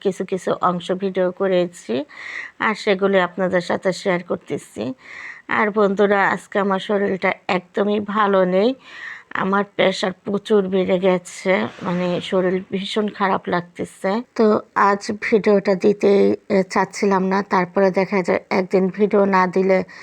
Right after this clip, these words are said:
আমার, আহ, চ্যানেলের রিচটা একদম, আহ, কমে যায়, যার কারণে একটু কষ্ট করে আর কি ভিডিওতে ভয়েসটা দিয়ে দিচ্ছি। এখন যখন আমি ভয়েসটা দিচ্ছি, আমি কিন্তু শুয়ে শুয়ে ভিডিওতে ভয়েস দিতেছি। আমার শরীর এতটাই খারাপ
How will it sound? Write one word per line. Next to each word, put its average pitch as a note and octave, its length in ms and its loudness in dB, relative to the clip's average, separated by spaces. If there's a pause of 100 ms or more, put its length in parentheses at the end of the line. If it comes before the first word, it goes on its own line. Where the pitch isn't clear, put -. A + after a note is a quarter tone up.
(340)
আমার, F#3 400 0
আহ, F#3 440 0
চ্যানেলের F3+ 500 2
রিচটা F3+ 500 0
একদম, F#3+ 640 -2 (100)
আহ, F#3 180 0
কমে F#3+ 380 2
যায়, G3 260 -2 (520)
যার G3 260 0
কারণে G3 300 2
একটু - 400 -4
কষ্ট F#3+ 320 -2
করে F#3 440 4
আর F3+ 100 0
কি F#3 160 0
ভিডিওতে F#3 440 2
ভয়েসটা F3 520 0
দিয়ে F#3+ 280 2
দিচ্ছি। F#3+ 460 -2
এখন A3 420 0
যখন G3+ 300 0
আমি F#3 180 0
ভয়েসটা F#3 440 0
দিচ্ছি, F#3 380 0
আমি F3+ 200 0
কিন্তু F#3 300 -4
শুয়ে F#3 320 2
শুয়ে F#3 220 0
ভিডিওতে F#3 440 2
ভয়েস F3 400 0
দিতেছি। G3 640 -6 (120)
আমার G3+ 300 2
শরীর G3+ 340 2 (100)
এতটাই A3 500 2
খারাপ G3+ 440 0